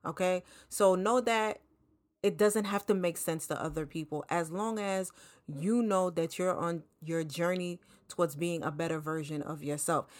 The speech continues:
And trust me, this will propel you forward, will propel you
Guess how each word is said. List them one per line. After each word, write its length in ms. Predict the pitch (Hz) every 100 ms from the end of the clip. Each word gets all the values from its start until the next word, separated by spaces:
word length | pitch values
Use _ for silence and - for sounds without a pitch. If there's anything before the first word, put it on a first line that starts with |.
| - -
And 200 | 165 -
trust 420 | - 226 220 180
me, 160 | 170 147
this 280 | 214 -
will 120 | 185 170
propel 880 | - 196 165 _ - 240 269 285
you 280 | 240 175 175
forward, 720 | 160 - 180 170 139 139 117 - _ _ _ _ _ _ _ _ _ _ _ _
will 100 | 185
propel 560 | 190 190 - 226 240 226
you 420 | 175 170 156